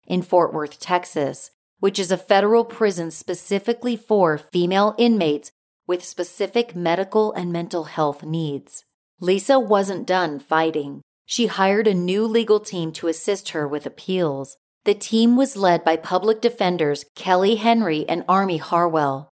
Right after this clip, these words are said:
From two thousand twelve until twenty twenty, they worked tirelessly to get Lisa's sentence commuted to life in prison.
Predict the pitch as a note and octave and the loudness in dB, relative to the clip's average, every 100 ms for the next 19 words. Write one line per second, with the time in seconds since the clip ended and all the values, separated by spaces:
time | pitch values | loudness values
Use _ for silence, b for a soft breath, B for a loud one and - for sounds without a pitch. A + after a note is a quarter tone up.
0 | _ _ G#3+ G3+ - A#3 B3+ C#4 B3+ G3 | _ _ 0 0 -2 0 2 2 2 0
1 | - G#3 G3+ D#3+ D3 - D#3+ F3+ D#3+ - | -2 2 4 4 0 -4 -8 -6 -8 -8
2 | - F3 F#3 A3 A3 - A3 G#3+ D3+ C#3 | -6 -2 0 0 -4 -4 0 0 -2 -6
3 | C#3+ _ _ C#3+ F3 G3 F#3+ A#3 F#3+ - | -12 _ _ 0 2 4 4 2 2 -4
4 | - - - G3 G3+ F#3+ E3 D3 - D3+ | -20 -20 -10 -2 -2 0 -2 -4 -6 -6
5 | C#3 C#3+ _ _ - G3+ G3+ E3 F#3 G#3 | -6 -8 _ _ -4 2 2 2 2 0
6 | G#3 A#3+ A3+ - G3+ E3+ D#3+ - E3+ E3+ | 2 0 0 -2 -2 -2 -8 -8 -4 -2
7 | G3 F#3 D#3 D3 D#3 D#3 D3+ D3+ C#3 - | 0 0 -2 -2 -6 -2 -2 -2 -8 -4
8 | F3+ F3 D3+ C#3 C#3 | -2 -2 -2 -6 -10